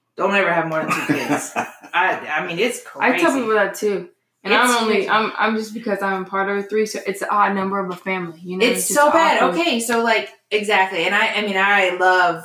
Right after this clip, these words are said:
Speaker 1: Corbin, obviously, and I would never do anything without it. Like, I would never want to not have him around. But I, I just think, like, the two is just where you gotta go.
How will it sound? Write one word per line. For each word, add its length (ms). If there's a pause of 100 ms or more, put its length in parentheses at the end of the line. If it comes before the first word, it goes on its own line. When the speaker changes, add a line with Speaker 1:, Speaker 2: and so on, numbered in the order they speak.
Speaker 1:
Corbin, 320
obviously, 680
and 100
I 140
would 120
never 220
do 100
anything 220
without 320
it. 140
Like, 220
I 100
would 100
never 240
want 220
to 80
not 100
have 260
him 80
around. 280 (340)
But 160
I, 160 (140)
I 220
just 220
think, 200
like, 220 (200)
the 160
two 420
is 100
just 120
where 100
you 60
gotta 180
go. 220